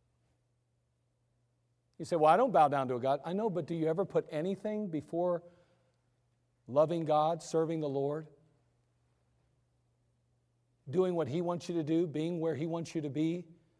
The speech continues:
saying what he wants you to say? Have you ever put anything above him? Then you have broken that one. Thou shalt not make thee any graven images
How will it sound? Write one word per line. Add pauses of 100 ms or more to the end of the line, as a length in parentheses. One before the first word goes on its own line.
(120)
saying
what
he
wants
you
to
say?
Have
you
ever
put
anything
above
him? (260)
Then
you (480)
have
broken
that
one. (880)
Thou
shalt
not
make
thee (160)
any
graven
images